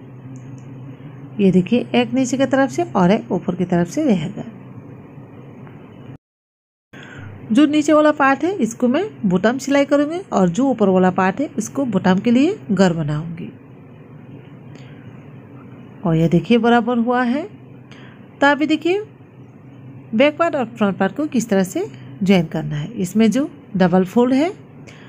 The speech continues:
तो देखिए इसको किस तरह से सिलाई करना है। सबसे पहले देखिए मैं इसको देखिए आर्म होल का साइड की तरफ से इसको मिला कर रखूँगी और फिर अच्छे से मिलाने के बाद इसको इस तरीके से उल्टा कर लूँगी। ये देखिए, देखिए मेरे हाथ की तरफ से थोड़ा ध्यान दीजिए।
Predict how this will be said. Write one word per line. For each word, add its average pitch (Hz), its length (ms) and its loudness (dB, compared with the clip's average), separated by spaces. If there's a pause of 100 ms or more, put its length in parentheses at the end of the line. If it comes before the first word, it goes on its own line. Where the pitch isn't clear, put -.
(300)
तो 269 60 2
देखिए 285 260 2
इसको 320 240 -2
किस 233 220 -4
तरह 190 160 2
से 311 160 -4
सिलाई 190 320 2
करना 180 280 0
है। 294 200 -2 (260)
सबसे 208 240 0
पहले 214 240 4
देखिए 285 260 2
मैं 294 140 0
इसको 294 240 0
देखिए 185 500 2
आर्म 202 240 4
होल 311 140 2
का 381 100 -2
साइड 240 220 -2
की 190 80 0
तरफ 185 200 -2
से - 180 -4
इसको 285 220 -4
मिला 175 220 4
कर 175 160 2
रखूँगी 208 360 2 (460)
और 180 160 6
फिर 277 400 2 (2250)
अच्छे 202 240 0
से 349 140 0
मिलाने 190 360 6
के 180 140 4
बाद 233 300 2
इसको - 280 0
इस 196 140 4
तरीके 208 260 0
से 302 240 0 (500)
उल्टा 170 260 4
कर 165 160 0
लूँगी। 151 260 0
ये 180 160 4
देखिए, 170 460 0
देखिए 185 280 4
मेरे 277 200 4
हाथ 262 160 0
की 269 120 -4
तरफ 262 200 -2
से 269 120 -6
थोड़ा 214 240 4
ध्यान 180 280 4
दीजिए। 185 320 0